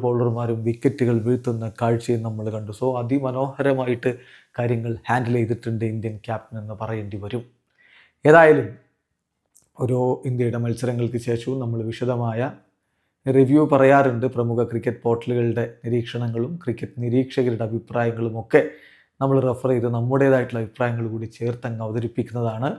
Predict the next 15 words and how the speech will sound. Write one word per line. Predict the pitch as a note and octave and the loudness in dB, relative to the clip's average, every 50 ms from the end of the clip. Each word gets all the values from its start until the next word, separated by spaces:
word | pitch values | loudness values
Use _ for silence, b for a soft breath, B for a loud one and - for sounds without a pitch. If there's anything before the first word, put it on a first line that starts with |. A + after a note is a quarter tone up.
| b b b b b b b - | b b b b b b b -6
നിങ്ങൾക്ക് | C#3 C#3 D3 C3+ - C#3+ | -2 0 0 2 2 2
നിങ്ങളുടേതായിട്ടുള്ള | C3+ C3+ C3 C3+ C3 C#3 C3+ C3 B2+ B2+ - B2 A#2+ | 2 2 0 2 2 4 4 4 2 2 -2 -4 -4
അഭിപ്രായങ്ങളും | A#2 A#2 - C3 B2 A#2 A#2 A#2 A#2 A#2 | -4 -2 -2 -2 -2 0 0 -2 -2 -2
ഉണ്ടാവും, | A2+ A2+ A2+ B2+ D#3+ E3 | -2 -2 -2 0 0 -2
അത് | B2 A#2+ A#2+ - | -4 -4 -4 -4
കമന്റ് | A#2+ A#2 A#2+ A#2 B2 A#2 | -4 -4 -4 -4 -2 -2
ബോക്സിൽ | A2+ A2+ - - A2 | -4 -4 -6 -6 -6
രേഖപ്പെടുത്താം. | A2+ G#2+ A#2 A2 - A#2+ A2+ A#2 - C#3 C#3+ C#3 B2 A#2 | -6 -6 -6 -8 -8 -8 -10 -6 -2 -2 -2 -2 -2 -4
ആരോഗ്യകരമായ | A#2+ A#2 A#2+ A#2 A2 A#2 A2 A2+ A2 G#2 G#2+ A2 A2 A2 | -2 -2 -2 -2 -2 -4 -4 -4 -6 -6 -8 -6 -8 -8
ക്രിക്കറ്റ് | G#2+ - A#2+ A#2 - - A#2+ A#2+ - - | -8 -6 -6 -6 -6 -6 -8 -10 -8 -6
ചർച്ചകളുമായിട്ട് | B2+ A#2 A#2 - - - C#3+ C#3+ B2+ A#2 A2 A2 G#2+ G2 A2 A2 | -6 -6 -6 -8 -8 -6 -2 -2 -2 -2 -2 -6 -8 -8 -8 -10
നമുക്ക് | G#2+ G#2 G2 - A2 G#2 A2 | -10 -10 -8 -8 -8 -8 -8
മുന്നോട്ട് | G#2+ G#2 G#2+ G#2 - G#2+ | -10 -12 -12 -12 -12 -10
പോകാം. | G#2+ G#2 G#2 A2 A#2+ A2+ A#2 | -10 -8 -4 -2 -2 -2 -2
അപ്പോൾ | B2 C#3+ | 2 4